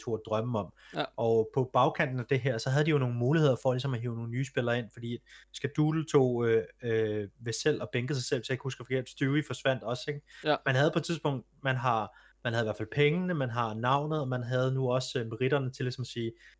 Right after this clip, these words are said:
Speaker 1: til at hive de rigtige spillere ind. Men nu ved jeg, øh, kvæg mit virke som tidligere agent, jeg kan ikke nævne nogen navn,
Speaker 2: Nej.
Speaker 1: men nu ved jeg, hvad det var for nogle spillere, Jackie Chan og company hev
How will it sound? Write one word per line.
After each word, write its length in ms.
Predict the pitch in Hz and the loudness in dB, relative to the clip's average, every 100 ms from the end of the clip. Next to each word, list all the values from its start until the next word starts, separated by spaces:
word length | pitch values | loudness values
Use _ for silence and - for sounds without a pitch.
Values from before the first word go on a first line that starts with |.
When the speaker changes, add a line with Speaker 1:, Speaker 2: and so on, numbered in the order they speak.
| _ - | _ 0
Speaker 1:
til 80 | 143 | 2
at 60 | |
hive 120 | 139 135 | 2 -2
de 140 | 117 | 0
rigtige 240 | 127 131 143 | -2 0 -4
spillere 360 | - 120 117 | -2 -2 0
ind. 80 | 110 | -2
Men 120 | 120 | -2
nu 160 | 147 170 | -2 2
ved 180 | 175 170 | 4 6
jeg, 280 | 135 135 127 127 | 6 4 2 0
øh, 400 | 120 113 110 110 107 _ - | 2 4 4 2 -4 _ -4
kvæg 220 | - 139 | 0 0
mit 120 | 127 131 | 0 0
virke 240 | 131 131 | 0 0
som 100 | 131 | -4
tidligere 240 | 135 123 113 | -4 -2 0
agent, 140 | 127 | -2
jeg 80 | 127 | 0
kan 60 | 135 | 0
ikke 100 | 139 | 0
nævne 140 | 123 | 0
nogen 180 | 131 127 | 0 0
navn, 360 | 107 117 156 - - | 2 2 0 -6 -8
Speaker 2:
Nej. 140 | - 151 | -2 0
Speaker 1:
men 100 | 147 | 2
nu 60 | |
ved 240 | 151 196 196 | 4 6 6
jeg, 80 | 123 | 6
hvad 140 | 127 | 4
det 120 | 135 | 6
var 100 | 135 | 4
for 100 | 147 | 2
nogle 80 | 147 | -2
spillere, 300 | - 143 151 127 | 0 0 0 -2
Jackie 160 | 113 - | -4 -2
Chan 200 | 143 147 | -2 0
og 300 | 123 117 - | -2 -2 -2
company 300 | 139 143 | -2 -2
hev 120 | 127 | -2